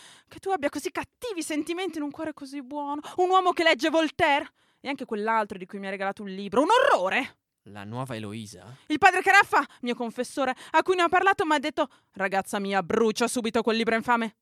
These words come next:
Speaker 1: altrimenti sarà lui che ti brucerà."
Speaker 2: E tu l'hai bruciato?
Speaker 1: No!
Speaker 2: Ah, tanto meglio, ci tengo, eh. È un regalo di Rousseau a mio padre.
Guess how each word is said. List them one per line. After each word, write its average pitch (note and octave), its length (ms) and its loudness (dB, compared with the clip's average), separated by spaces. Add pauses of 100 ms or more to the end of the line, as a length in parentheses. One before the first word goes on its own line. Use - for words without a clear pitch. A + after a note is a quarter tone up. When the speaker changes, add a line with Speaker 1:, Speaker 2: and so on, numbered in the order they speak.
(100)
Speaker 1:
altrimenti F#3+ 500 -8
sarà G#3 240 2
lui A#3+ 420 6
che F#3 120 -8
ti F3+ 100 -12
brucerà." E3+ 480 -10
Speaker 2:
E C#3 120 -12
tu F#3 140 -6
l'hai D#3 140 -2
bruciato? D#4 320 4
Speaker 1:
No! A#4 420 8 (540)
Speaker 2:
Ah, E3+ 260 -6
tanto D#3 260 -10
meglio, D3+ 300 -6
ci C#3 120 -14
tengo, B2+ 400 -8
eh. B2+ 140 -12 (320)
È C#3+ 140 -14
un D#3+ 80 -2
regalo F3+ 320 0
di E3+ 200 -2
Rousseau F3+ 400 -2
a A3+ 40 -4
mio D3+ 160 -6
padre. C3+ 480 -10